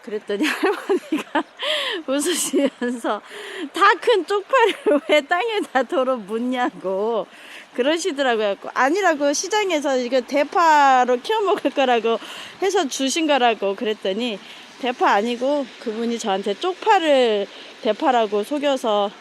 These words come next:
팔았더라고요. 그래서 어디서 사왔냐고 해서 어디서 사왔다고 얘기했더니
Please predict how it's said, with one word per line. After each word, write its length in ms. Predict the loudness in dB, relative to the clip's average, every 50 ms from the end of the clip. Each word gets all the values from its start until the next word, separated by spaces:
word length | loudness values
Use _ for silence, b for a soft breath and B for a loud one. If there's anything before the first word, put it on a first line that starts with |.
| -20 -20 B B B B B B -20 -20 -16 -10
팔았더라고요. 840 | -6 -4 -2 -2 -4 -4 -6 -4 -2 -2 -2 -2 -2 -2 -2 -2 -4 -4
그래서 280 | -6 -8 -6 -2 0
어디서 340 | 0 2 2 0 0 -2 -2
사왔냐고 520 | 0 0 2 2 2 2 0 0 0 0 -2
해서 200 | -4 -2 -2 -2
어디서 340 | -2 -2 -4 -6 -6 -6 -6
사왔다고 460 | -6 -4 -6 -4 -4 -4 -4 -2 -2
얘기했더니 880 | -2 -2 -4 -6 -6 -6 -6 -6 -4 -4 -4 -4 -4 -4 -4 -4 -6